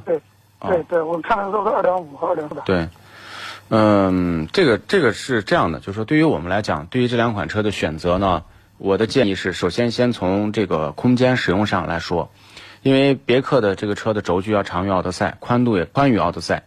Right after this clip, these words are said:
Speaker 2: 它整体比奥德赛要大上一圈儿。
Speaker 1: 哦。
Speaker 2: 啊，就这个车整体来讲，那么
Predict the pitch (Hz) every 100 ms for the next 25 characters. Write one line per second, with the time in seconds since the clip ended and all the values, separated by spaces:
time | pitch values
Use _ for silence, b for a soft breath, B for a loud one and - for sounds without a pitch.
0 | B B B B 143 131 139 160 101 92
1 | 107 113 113 117 104 123 92 90 104 -
2 | 110 110 _ _ _ _ _ _ _ _
3 | _ _ _ _ _ _ _ _ _ _
4 | _ _ - 185 185 175 170 165 151 -
5 | 113 78 120 117 113 98 - 143 - -
6 | 156 175 101 87 98 104 80 - b b
7 | b b - 113 107 92 87 87